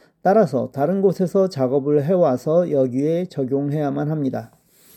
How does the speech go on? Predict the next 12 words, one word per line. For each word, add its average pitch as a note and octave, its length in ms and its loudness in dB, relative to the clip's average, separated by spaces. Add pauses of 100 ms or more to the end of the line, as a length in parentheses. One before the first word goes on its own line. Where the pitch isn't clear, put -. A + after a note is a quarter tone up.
(160)
사실 F#3 460 0
이것은 F#3+ 380 0
글자가 C#3+ 460 -2
아니라 C3+ 340 0
그림 D3+ 360 -4
파일입니다. D3 640 -6 (560)
이런 F3 300 2
디자인을 F3+ 520 0
하는 F3+ 240 -2
앱은 C#3+ 300 -2
많이 D3 400 -2
있는데 D3+ 500 0